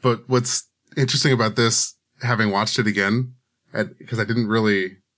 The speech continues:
this is one of the first things I see, you know, w-, once you go down the foxhole, right, you start just looking for all of the content in the world. Um, so when I watched these, I hadn't really started to dive into other Japanese music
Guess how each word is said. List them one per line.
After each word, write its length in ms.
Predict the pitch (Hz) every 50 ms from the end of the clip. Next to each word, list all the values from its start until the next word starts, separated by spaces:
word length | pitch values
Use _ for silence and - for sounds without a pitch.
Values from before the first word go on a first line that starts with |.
| _ _ _ _
this 100 | 143 127
is 80 | 156 151
one 140 | 151 151 143
of 40 |
the 80 | 131 123
first 280 | 127 135 131 127 123 -
things 200 | 131 123 120 110
I 120 | 107 101
see, 180 | 98 - 117 113
you 200 | 110 120 113 113
know, 80 | 113 107
w-, 160 | 107 120 120
once 180 | 123 117 117
you 60 | 123 107
go 80 | 113
down 160 | 104 98 95
the 40 | 92
foxhole, 460 | 90 - 92 92 90 - - 92 87
right, 160 | 90 87 87 -
you 60 | 90
start 160 | - - 90
just 120 | 90 -
looking 200 | - 98 101 98
for 120 | 92 95 92
all 200 | 92 90 95 95
of 60 | 85
the 60 | -
content 460 | - - 90 90 90 - 95 92 92
in 80 | - 98
the 80 | 90 85
world. 300 | 85 87 90 92 101 107 - _ _ _ _ _ _ _ _ _ _ _ _ -
Um, 380 | 90 90 87 87 82 82 82 -
so 100 | - 120
when 100 | 117 107
I 40 | 104
watched 280 | 104 120 123 123 -
these, 200 | - 98 92 87
I 60 | 95 92
hadn't 200 | 107 101 101 95
really 280 | 95 98 95 90 85 85 104 _ _ _ _ _
started 380 | - - - 101 95 98 87
to 60 | 95
dive 420 | 90 87 - 101 92 92 95 95 87
into 540 | 107 101 101 104 104 - - 113 101 92 90
other 300 | 95 98 101 98 98 - _ _ _
Japanese 640 | - 104 98 95 - 104 104 101 101 101 98 - - -
music 380 | 101 90 98 101 110 123 123